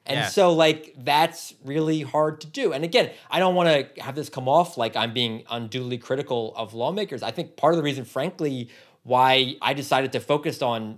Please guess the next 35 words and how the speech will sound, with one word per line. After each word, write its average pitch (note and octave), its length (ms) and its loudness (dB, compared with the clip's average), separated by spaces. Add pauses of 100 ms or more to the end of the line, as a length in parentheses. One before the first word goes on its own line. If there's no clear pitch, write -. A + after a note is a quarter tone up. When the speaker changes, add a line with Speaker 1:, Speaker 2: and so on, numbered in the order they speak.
(140)
Speaker 1:
writing B2 280 -4
about G#2+ 340 -2
housing C#3 680 -2
and A#2 160 -6
maybe A#2 180 -6
a B2 60 -6
couple C#3+ 240 0
other D#3+ 100 2
things B2 220 -6
when A2 80 -6
I G#2 40 -6
first A#2 220 -10
started A2+ 280 -4
the A2+ 60 -12
Capitol D#3+ 460 -2 (160)
was E3 140 0
that F3+ 120 -6
I G#3 180 0
knew A3+ 220 -2
I C#3+ 200 4
would E3+ 180 2
fail. F#3 560 2
I C3 120 -4
would C#3+ 180 -2
not F#3 240 0
do G3 120 0
a F3 40 2
good F3+ 180 0
job G3+ 380 2
if A#2+ 100 -6
I D#3 120 0
had E3 120 4
to E3 60 -4
try C#3+ 180 -2
to C3 180 -2